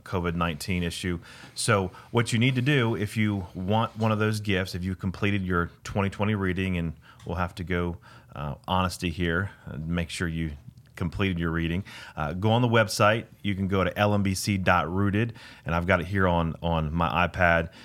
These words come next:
just a quick show you exactly where it's at. But if you listen, I think you can get there easier. You go to L M B C, uh, dot org slash rooted. At the very top,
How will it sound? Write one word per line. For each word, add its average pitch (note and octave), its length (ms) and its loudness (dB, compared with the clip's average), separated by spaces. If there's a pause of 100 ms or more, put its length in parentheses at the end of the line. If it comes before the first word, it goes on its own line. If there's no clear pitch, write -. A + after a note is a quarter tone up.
(240)
just F2+ 200 0
a F#2 60 -2
quick - 320 -2
show F#2+ 220 2
you F2 240 2
exactly E2 400 0
where E2+ 180 2
it's - 160 -4
at. E2 320 2 (720)
But F#2 100 0
if F2 100 -4
you F2 100 0
listen, F2 500 0
I D#2+ 80 -2
think E2 180 -4
you F2 120 -4
can E2 80 -2
get E2+ 160 -2
there D2 120 -2
easier. E2+ 320 -2
You F2 160 -2
go F2 120 2
to F2 100 -2
L G2+ 160 2
M F#2+ 80 2
B F#2+ 140 0
C, F#2 400 0 (280)
uh, D#2 220 0
dot E2+ 520 2 (400)
org G#2+ 360 4
slash F2 460 2
rooted. B2+ 460 2 (280)
At E2 140 0
the F2 60 0
very G#2 340 4
top, G#2+ 600 2